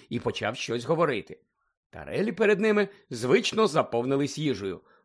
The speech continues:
Було помітно, що ельфи-домовики на кухні дуже старалися, бо Гаррі ще ніколи не бачив такого розмаїття страв, декотрі з них були чужоземного походження.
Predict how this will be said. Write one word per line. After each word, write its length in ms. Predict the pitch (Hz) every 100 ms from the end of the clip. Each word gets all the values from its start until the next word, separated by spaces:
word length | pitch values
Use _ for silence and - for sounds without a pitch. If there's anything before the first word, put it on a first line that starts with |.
| -
Було 240 | 104 123
помітно, 460 | 117 135 196 131 110
що 220 | - 113 123
ельфи-домовики 720 | 131 175 190 180 170 170 165
на 100 | 139
кухні 360 | 160 143 139
дуже 300 | 139 202 127
старалися, 640 | 123 139 120 107 107 110 87 - - -
бо 120 | 98
Гаррі 280 | 92 98 113
ще 200 | - 135
ніколи 500 | 147 151 185 165 117
не 80 | 113
бачив 320 | 156 - 160
такого 360 | 139 - 160
розмаїття 540 | 165 131 127 127 - 135
страв, 420 | - 139 113 - - - _
декотрі 480 | 98 107 175 180 196
з 60 |
них 160 | 170 139
були 260 | 117 117 95
чужоземного 880 | - 135 160 170 147 123 156 156
походження. 680 | 165 165 147 110 104 98 85